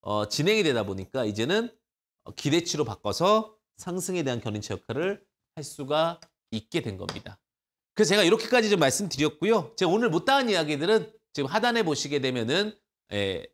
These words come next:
체크 보이시죠? 예, 큐알 코드를 통해서 접근하실 수도 있고, 샵 삼칠칠이 황주명을 통해서도, 예, 문자를 보내주셔서 접근하실 수도 있습니다.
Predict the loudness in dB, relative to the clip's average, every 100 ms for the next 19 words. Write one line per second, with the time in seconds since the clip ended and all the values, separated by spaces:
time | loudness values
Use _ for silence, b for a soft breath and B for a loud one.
0 | _ _ _ -6 -2 2 2 0 0 0
1 | 0 -6 -4 -6 -6 -8 -6 -6 -4 -6
2 | -6 -6 -8 -6 -8 -4 -4 -4 -10 -8
3 | -8 -4 4 4 2 -6 _ _ -8 -6
4 | -6 -6 -6 -6 -6 -4 -4 -2 0 0
5 | 0 -2 -4 -4 -4 -2 2 2 2 -6
6 | _ _ _ -2 0 2 0 2 0 0
7 | -4 -12 -10 -6 -6 -6 -4 -2 0 -2
8 | -6 -8